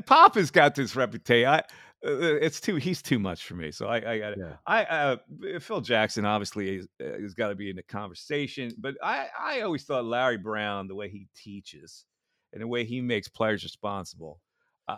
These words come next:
Speaker 1: I, I, I ride with Larry Brown 'cause I've been around him. I've seen him. The fact that he won that championship with Detroit is an amazing coaching job. The fact that he got that Sixer team to an N B A final is an amazing coaching job. Uh, so I, he always stands out for me.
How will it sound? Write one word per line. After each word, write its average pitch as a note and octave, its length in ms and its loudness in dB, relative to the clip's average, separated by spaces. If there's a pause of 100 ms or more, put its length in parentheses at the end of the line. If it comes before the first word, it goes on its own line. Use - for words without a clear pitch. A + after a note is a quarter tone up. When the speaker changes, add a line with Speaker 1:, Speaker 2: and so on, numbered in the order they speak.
(120)
Speaker 1:
I, B2+ 160 -2
I, E3 180 4 (100)
I F#3+ 140 8
ride C#3+ 300 8
with A#2 100 2
Larry G#2 300 2
Brown D#2+ 400 -6 (180)
'cause F#2+ 140 -6
I've A2+ 200 2
been B2 140 0
around A#2 320 0
him. A2 100 -4
I've G2 140 -8
seen A2+ 300 -6
him. G#2+ 180 -6
The F#2 80 -14
fact A#2 240 -4
that A2 100 -6
he G#2+ 80 -8
won G#2 280 -6
that G2 200 -6
championship G#2+ 520 -8
with F2+ 120 -18
Detroit A2 520 -6 (380)
is G2 140 -10
an G2 60 -6
amazing G#2+ 500 -6
coaching G#2+ 360 -8
job. G#2 220 -2
The G#2 60 -12
fact G#2+ 240 -8
that G2+ 60 -14
he A2 120 -10
got G#2 280 -2
that G2 200 -2
Sixer - 320 -12
team G#2+ 280 -4
to F#2+ 80 -4
an G2 80 -4
N A2 100 0
B F#2+ 120 -4
A E2 80 -8 (120)
final B2+ 480 -2 (240)
is G2+ 120 -6
an F#2+ 100 -6
amazing G#2+ 380 -4
coaching A2 380 -6
job. A2 260 0 (380)
Uh, A#2+ 60 -10
so B2 240 0
I, C3 220 -4 (100)
he D3+ 220 -2
always F3+ 280 0
stands D3+ 360 2
out C3 220 4
for - 120 -14
me. D#2 140 -12